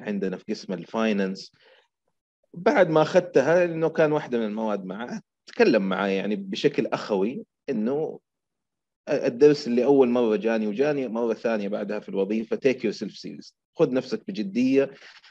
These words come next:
ترى كل اللي إحنا بنسويه هذا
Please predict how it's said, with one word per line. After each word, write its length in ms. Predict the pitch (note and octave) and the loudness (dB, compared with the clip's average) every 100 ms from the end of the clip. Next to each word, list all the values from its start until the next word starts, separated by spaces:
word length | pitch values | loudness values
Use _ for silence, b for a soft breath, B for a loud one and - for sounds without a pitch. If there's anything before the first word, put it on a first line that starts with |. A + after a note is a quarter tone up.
| _ | _
ترى 160 | C#3+ C3+ | 4 4
كل 420 | C3+ D#3+ D#3 D3 | 6 8 10 10
اللي 180 | C#3 C3+ | 8 4
إحنا 180 | C3 C3+ | 0 -2
بنسويه 720 | B2 B2 B2+ C#3 C3 C3 C3 | -4 0 0 2 2 2 2
هذا 300 | B2+ C3+ B2+ | 2 0 -2